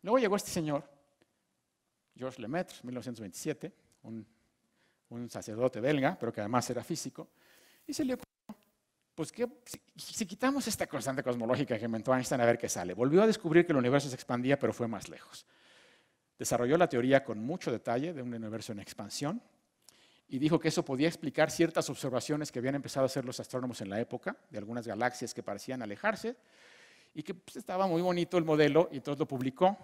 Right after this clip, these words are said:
Lo publicó, Lemaitre era una persona enormemente tímida, parece que hasta tartamudo, y muy, muy, muy tímido,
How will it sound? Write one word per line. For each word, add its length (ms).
Lo 80
publicó, 640
Lemaitre 340
era 100
una 120
persona 260
enormemente 480
tímida, 480
parece 300
que 80
hasta 160
tartamudo, 580
y 80
muy, 220
muy, 200
muy 200
tímido, 420